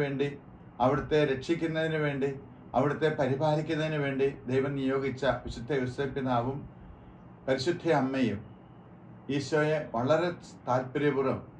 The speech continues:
സ്നേഹത്തോടുകൂടെ ഏറ്റുവാങ്ങി അവിടുത്തെ നല്ല ഒരു വ്യക്തിത്വത്തെ വളർത്തിയെടുക്കാനായിട്ട് അങ്ങേയറ്റം പരിശ്രമിച്ചു. ആ കുടുംബത്തിൽ ഈശോ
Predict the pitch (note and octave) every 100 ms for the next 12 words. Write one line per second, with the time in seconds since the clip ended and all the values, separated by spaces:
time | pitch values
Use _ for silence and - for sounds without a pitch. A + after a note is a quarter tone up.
0 | - - B2+ C#3 C3+ C#3 C3 C#3 B2 A2+
1 | - - - - B2 C3+ E3 D#3 C3 B2+
2 | C3+ - - B2 C3 C#3 C#3 C3+ - -
3 | - - A#2+ C#3 D3+ E3+ E3 C3 C3 C3+
4 | C3+ - E3+ E3 - D#3+ - D3 D3+ -
5 | - - - A#2+ D3 D3 - E3+ C3 B2+
6 | C3 B2+ A#2 A#2+ B2+ B2 A2+ A#2+ A2+ G2
7 | - G#2+ G2+ - - - - - - -
8 | - - - D#3 D#3 D3+ D#3+ D#3+ D#3+ C3+
9 | A#2+ - - - - - - - D3 -